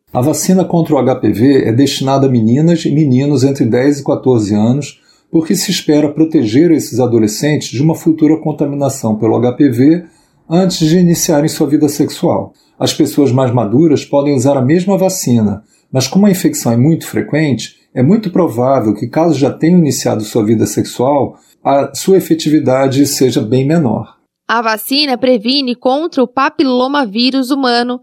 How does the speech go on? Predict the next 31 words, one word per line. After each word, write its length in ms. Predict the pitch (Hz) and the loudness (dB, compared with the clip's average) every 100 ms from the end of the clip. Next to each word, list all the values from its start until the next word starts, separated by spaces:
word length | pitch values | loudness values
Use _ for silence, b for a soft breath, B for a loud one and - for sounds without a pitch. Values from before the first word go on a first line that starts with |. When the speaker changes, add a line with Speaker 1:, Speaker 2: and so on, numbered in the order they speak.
| _ _ | _ _
Speaker 2:
que 120 | - 330 | -6 -4
infecta 720 | 311 - 262 277 302 - 220 | -4 -4 -4 -4 -6 -6 -6
a 20 | |
pele 520 | - 254 254 277 285 - | -2 0 0 0 -4 -2
ou 240 | 302 349 | 0 0
as 160 | 349 311 | -2 -4
mucosas 880 | 311 - 269 247 240 240 220 214 | -6 -2 0 0 0 0 -2 0
oral, 560 | - 247 233 240 330 339 | 0 2 2 0 0 -2
genital 760 | 294 302 294 - 240 262 277 _ | -2 -2 -4 -2 0 0 -2 _
ou 300 | 262 349 381 | 0 2 2
anal 440 | 311 240 226 262 | 0 0 0 0
de 220 | 247 233 233 | -4 -2 0
homens 400 | 254 285 302 294 | 0 -2 -6 -6
e 60 | |
mulheres. 840 | 294 262 175 135 - - - - _ _ | -4 -4 -4 -6 -14 -16 -16 -16 _ _
A 160 | 220 240 | -6 -6
infecção 580 | 262 311 311 - 285 320 | -4 -4 -4 -4 -2 0
pelo 320 | 339 320 240 | 0 0 0
vírus, 480 | 220 277 277 185 - | 0 0 0 -2 -2
considerada 1160 | 214 208 226 - 226 220 208 220 226 202 196 196 | -4 -4 -6 -6 0 0 2 0 -2 -2 -2 -2
uma 320 | 196 185 190 | -4 -2 -2
papilomavírus 1120 | - 247 - 277 247 262 262 185 185 180 180 | -2 -2 -2 -2 0 -2 -2 -4 -4 -2 -2
humano, 500 | 285 285 233 233 240 - b b _ | 0 0 0 -2 -6 -12 b b _
provoca 680 | 285 285 208 214 233 240 196 | 0 0 0 0 0 -2 -2
verrugas 640 | 233 262 277 311 277 269 | 0 0 0 0 0 -2
na 100 | 233 | -2
região 560 | 214 208 202 196 196 190 | -4 -4 -4 -2 -2 -2
genital 640 | 220 254 294 269 233 233 | -2 -2 -4 -2 0 0
e 60 | 233 | -2
no 180 | 294 302 | -2 0
ânus, 440 | 240 240 247 247 | 0 -2 -6 -10